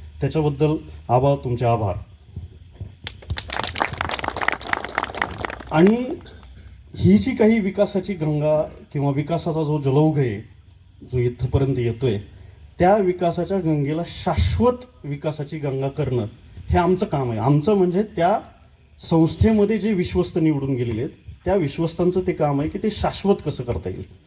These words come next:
आणि त्यासाठी आम्ही सगळ्यांनी मिळून प्रयत्न करायला पाहिजेत. गावचा म्हणून आपण एक विचार केला पाहिजे, असं मला वाटतं.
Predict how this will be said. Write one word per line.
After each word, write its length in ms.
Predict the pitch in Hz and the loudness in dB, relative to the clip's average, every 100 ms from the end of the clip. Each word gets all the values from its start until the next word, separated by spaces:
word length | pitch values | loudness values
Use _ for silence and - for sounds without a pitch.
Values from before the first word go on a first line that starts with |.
| _ - - | _ -20 -8
आणि 80 | 123 - | -6 4
त्यासाठी 460 | 180 196 202 208 220 | 6 6 2 -2 -2
आम्ही 240 | 151 156 | 0 -2
सगळ्यांनी 400 | 151 156 160 170 | 0 0 2 2
मिळून 260 | 156 151 156 | 0 0 0
प्रयत्न 340 | 156 135 147 | 0 0 0
करायला 300 | 147 147 147 | -2 0 0
पाहिजेत. 300 | 143 135 147 156 - - - 120 | 0 -2 -2 -6 -16 -20 -12 0
गावचा 380 | 131 139 170 180 | 2 2 2 0
म्हणून 240 | 156 147 | 2 0
आपण 260 | 147 143 139 | 0 -2 -4
एक 160 | 123 | -2
विचार 220 | 123 139 131 | -4 -2 -2
केला 220 | 135 127 | -2 -2
पाहिजे, 220 | 127 135 | -2 -2
असं 220 | 127 - | -2 -2
मला 140 | 123 113 | -2 2
वाटतं. 380 | 120 - - | 0 -2 -16